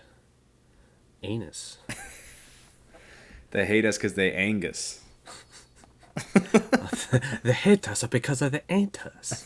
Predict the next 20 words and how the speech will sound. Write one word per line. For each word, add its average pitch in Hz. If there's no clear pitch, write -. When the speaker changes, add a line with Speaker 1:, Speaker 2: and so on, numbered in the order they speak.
Speaker 1:
<laughs> 180
Speaker 2:
Um, 98
so -
this 135
movie 123
was 98
ninety-four 107
million 95
dollar 90
budget. 78
And 85
Speaker 1:
Understandable. 87
Speaker 2:
it 90
grossed, 90
worldwide 95
grossed 87
nine 87
hundred 87
forty-seven 90
million. 50